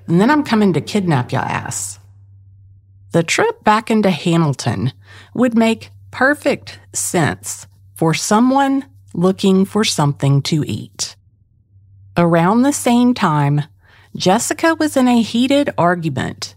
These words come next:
via messenger with her ex-boyfriend, Marcos Pagan. As we have discussed in previous episodes,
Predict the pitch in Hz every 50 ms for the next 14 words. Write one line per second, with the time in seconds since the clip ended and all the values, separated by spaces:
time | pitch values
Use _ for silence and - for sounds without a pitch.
0 | _ _ - 165 196 233 277 277 240 190 175 180 196 - - 165 147 143 127 131
1 | 127 127 127 143 170 190 202 - 262 277 269 - - 214 208 - - - - 170
2 | 175 175 190 185 - - - - - 73 - 123 - - - - - - - 160
3 | 156 156 151 151 - 151 147 147 - - - 196 214 214 165 - 82 - - 135
4 | - - - - - - - - - _ _ - _ - - - - - - -
5 | 240 233 226 - - 262 277 294 285 311 294 294 - - 320 - - - - 143
6 | 123 113 135 - - - - - 196 190 190 185 - 233 226 214 202 202 190 180
7 | 180 - 196 202 - - 175 - - - 92 80 71 - - - - - - -